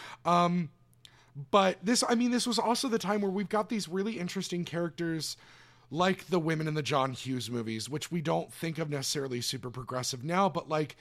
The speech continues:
for the time, they were redefining what women did and, like, how women looked at themselves in film, which I think is still important.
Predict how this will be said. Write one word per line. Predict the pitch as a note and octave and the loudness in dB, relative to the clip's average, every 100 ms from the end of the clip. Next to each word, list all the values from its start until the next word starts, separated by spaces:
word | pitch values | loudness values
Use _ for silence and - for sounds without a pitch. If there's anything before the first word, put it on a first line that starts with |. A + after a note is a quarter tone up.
| - - - | -20 -20 -20
for | - A#3+ C4 | 0 4 6
the | G3+ | 4
time, | - - G3+ D4 F#3+ C#3+ D3+ - - - C#3+ | 0 -2 2 2 2 0 -6 -10 -20 -20 -2
they | G3+ C4 | 2 4
were | G#3 D#3+ G#3 G#3 | 2 2 4 4
redefining | F3+ E3 A3 G#3+ G3 - F#3 G#3 G#3+ F3+ | 2 0 2 2 0 2 2 4 2 2
what | D#3+ C#3+ | 0 -4
women | C#3 F3 F#3+ F#3+ F3 C#3 - _ | -4 0 2 2 0 -4 -14 _
did | - E3+ G#3+ G#3+ A3 | -2 2 2 2 -2
and, | F3+ F3 | 0 0
like, | E3+ | -2
how | - - F3 | -4 -2 0
women | E3+ D#3+ E3 E3 | 0 0 -2 -2
looked | D3 C3+ | -4 -6
at | D#3+ | -8
themselves | F3 F3 F#3 D#3 | -4 -2 0 -2
in | - C#3+ C3+ | -4 -8 -8
film, | - F3 F3+ | -4 -4 -2
which | A#2 A2+ | -4 -6
I | A#2+ | -6
think | C3+ - E3 E3 | -6 -6 -6 -6
is | C#3 - - _ - - - - | -8 -8 -12 _ -20 -20 -16 -6
still | - - F#3 | -4 -2 -2
important. | E3 G2+ E3 G3 - | -4 -4 -6 -6 -8